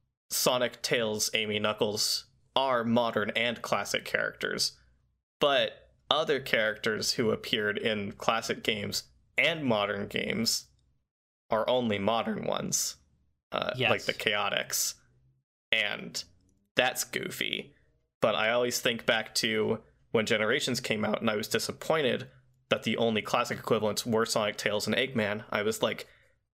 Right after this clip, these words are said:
Speaker 1: every character here, except for Shadow, Blaze, and Cream, has, uh,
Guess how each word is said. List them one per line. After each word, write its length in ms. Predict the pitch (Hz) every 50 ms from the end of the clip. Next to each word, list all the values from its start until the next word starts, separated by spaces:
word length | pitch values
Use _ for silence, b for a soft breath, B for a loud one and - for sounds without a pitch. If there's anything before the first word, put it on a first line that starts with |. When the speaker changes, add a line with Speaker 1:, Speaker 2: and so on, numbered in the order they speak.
| _ _ _
Speaker 1:
every 320 | 127 131 143 143 156 147 139
character 460 | 139 - 196 214 180 135 131 123 117
here, 480 | 113 - 117 107 107 107 110 - - - _ _ _ _ _ _ _ _ _
except 360 | - - - - 131 113 - -
for 100 | 117 110
Shadow, 800 | - - - - 113 113 117 120 120 120 120 113 123 127 135 - - - - - -
Blaze, 600 | 110 107 110 113 113 113 117 117 - - - - _ _ _ _
and 160 | 104 104 -
Cream, 480 | - - - 156 127 113 110 107 110 120 - - - - - _ _ _ _ _ _ _ _ _ _ _ _
has, 640 | - - 123 127 123 123 123 127 127 127 - - - - - _ _ _ _ _ _ _ _ _ _ _ _
uh, 260 | - 117 110 107 -